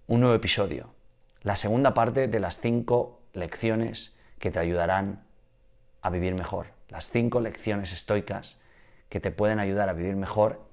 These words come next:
extraídas de el manual de vida de Epicteto que seguimos diseccionando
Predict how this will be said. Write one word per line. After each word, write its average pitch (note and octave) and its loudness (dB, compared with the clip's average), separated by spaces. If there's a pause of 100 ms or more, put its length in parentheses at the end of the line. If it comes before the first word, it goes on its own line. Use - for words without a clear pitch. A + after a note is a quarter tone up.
extraídas C3 2
de F#2+ -2 (220)
el G#2 -2
manual F2 0
de G2+ 2
vida G2+ 0
de E2 -4
Epicteto - -2
que G2 -4
seguimos F2+ -4
diseccionando A2 0